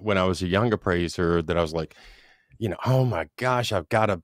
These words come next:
get this E and O insurance." I would just find the cheapest policy, not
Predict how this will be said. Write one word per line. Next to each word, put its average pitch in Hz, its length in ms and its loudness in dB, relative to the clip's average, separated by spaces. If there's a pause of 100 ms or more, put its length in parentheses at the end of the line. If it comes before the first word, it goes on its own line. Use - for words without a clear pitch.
(140)
get 92 160 -8
this 87 220 -8
E 87 100 -10
and 87 120 -2
O 113 160 4
insurance." 110 400 0
I 98 60 4
would 92 120 2
just 90 140 -6
find 87 220 2
the 76 60 -2
cheapest - 460 0
policy, 98 400 2
not 117 280 2